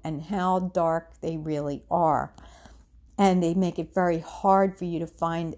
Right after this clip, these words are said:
the true gospel and the true Jesus. That host is not Jesus, and that's a whole nother podcast.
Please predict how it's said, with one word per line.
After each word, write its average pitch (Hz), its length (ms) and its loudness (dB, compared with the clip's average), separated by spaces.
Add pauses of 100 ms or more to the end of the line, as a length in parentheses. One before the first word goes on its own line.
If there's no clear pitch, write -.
(160)
the 165 80 -8
true 240 400 -2
gospel 170 600 0
and 160 160 -6
the 165 60 -8
true 185 360 -2
Jesus. - 680 -4 (800)
That 196 260 2
host 240 560 0
is 165 220 -6
not 175 420 -2
Jesus, 175 560 -4
and 151 140 -4
that's 202 220 -2
a 185 60 2
whole 190 220 -2
nother 208 280 2
podcast. 165 720 -2